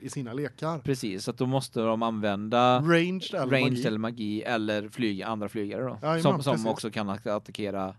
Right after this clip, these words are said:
Speaker 2: i luften, för det är inte alla som kan det. Alla flyger
Speaker 1: Nej,
Speaker 2: kan inte
Speaker 1: nej,
Speaker 2: attackera
Speaker 1: som
Speaker 2: saker i luften.
Speaker 1: till exempel min då.
Speaker 2: Precis.
Speaker 1: Jag kan inte skjuta på någonting i luften med den.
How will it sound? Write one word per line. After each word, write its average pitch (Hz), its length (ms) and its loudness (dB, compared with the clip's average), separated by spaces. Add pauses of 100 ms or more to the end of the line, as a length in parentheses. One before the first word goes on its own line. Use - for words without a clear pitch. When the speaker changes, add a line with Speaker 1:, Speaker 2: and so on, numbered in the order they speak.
(300)
Speaker 2:
i 117 100 -4
luften, 110 440 0
för 120 60 -6
det 127 60 6
är - 20 10
inte 127 140 4
alla 113 180 4
som 110 120 -6
kan 123 220 0
det. 104 100 2
Alla 113 140 4
flyger 180 140 8
Speaker 1:
Nej, 247 100 6
Speaker 2:
kan 117 140 0
inte 110 180 0
Speaker 1:
nej, 233 100 6
Speaker 2:
attackera 302 220 4
Speaker 1:
som - 20 0
Speaker 2:
saker - 140 0
i - 40 -2
luften. 202 120 -2
Speaker 1:
till 269 120 0
exempel 196 420 0
min 160 220 2
då. 151 200 0 (180)
Speaker 2:
Precis. 185 180 6
Speaker 1:
Jag 196 180 10
kan 233 140 6
inte 175 280 2
skjuta 156 320 0
på 143 60 0
någonting 135 280 -2
i 123 40 -4
luften 123 280 -8
med 175 80 -2
den. 143 80 -8